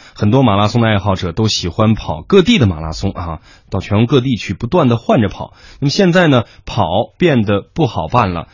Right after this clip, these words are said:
怎么办呢？我们的记者来采访了一位热爱马拉松的跑友樊先生，我们来听听，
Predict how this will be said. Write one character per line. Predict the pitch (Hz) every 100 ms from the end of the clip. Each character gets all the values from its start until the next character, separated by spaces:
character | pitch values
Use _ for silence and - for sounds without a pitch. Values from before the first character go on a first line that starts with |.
| - -
怎 | -
么 | 104
办 | 101 143
呢？ | 107 95
我 | 104
们 | 107
的 | 120
记 | 156
者 | 110 98 90
来 | 95 98
采 | 101 - 117
访 | 110
了 | 92
一 | 98
位 | 110 113 104
热 | 107 156 139
爱 | 120
马 | 107 95
拉 | 98 113
松 | 143 139
的 | 117
跑 | - 95 120
友 | 101
樊 | 85 101 113
先 | 120 110
生， | 101 - _ - -
我 |
们 | 101
来 | 92
听 | 98 123
听， | 110 107